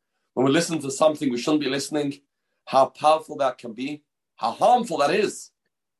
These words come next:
Zo'om Hashem Yipol Sham. Harei Lecha, Shekal HaChushim, all our Chushim that we have,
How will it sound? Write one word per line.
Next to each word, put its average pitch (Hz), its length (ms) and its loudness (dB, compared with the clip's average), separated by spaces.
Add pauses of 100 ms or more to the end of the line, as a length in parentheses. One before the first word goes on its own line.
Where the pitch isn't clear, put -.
(180)
Zo'om 196 400 2
Hashem 208 480 2
Yipol 180 360 0
Sham. 135 360 0 (920)
Harei 185 320 0
Lecha, 170 360 0 (640)
Shekal 170 480 -2
HaChushim, 175 680 -2 (100)
all 180 220 0
our 160 480 0 (760)
Chushim 127 440 -8
that 131 100 2
we 131 120 0
have, 190 260 0